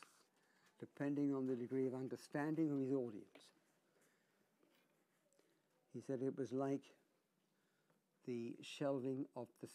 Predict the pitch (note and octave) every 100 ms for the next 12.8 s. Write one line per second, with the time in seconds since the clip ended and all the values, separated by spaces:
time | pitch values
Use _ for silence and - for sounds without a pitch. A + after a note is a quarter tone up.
0 | - D#3 C#3 G#2 - - - _ _ -
1 | - A#2+ - C#3 A#2+ A#2 - C3+ G2+ -
2 | _ _ _ _ _ - B2+ C3 A#2+ C3+
3 | B2 - C#3+ D#3 F3+ F#3+ F3 - _ _
4 | _ _ D3 D#3 - C#3+ C#3+ C3+ - A2+
5 | - D#3+ F3 F#3+ F3 _ _ _ _ _
6 | _ _ _ _ _ C#3+ C3 C#3 - C#3
7 | C3 C3 B2+ C3 G#2 C3 G#2+ C3 - B2
8 | B2 C#3+ C#3 - - _ _ _ _ _
9 | _ _ _ _ A#2 A2 A#2 C3 C3 C3+
10 | - - A#2 G#2+ D3+ F#3+ G3 F3+ - -
11 | _ _ _ _ _ _ _ - C3 A#2+
12 | B2 - G#2+ B2 D#3+ G3 F#3+ D#3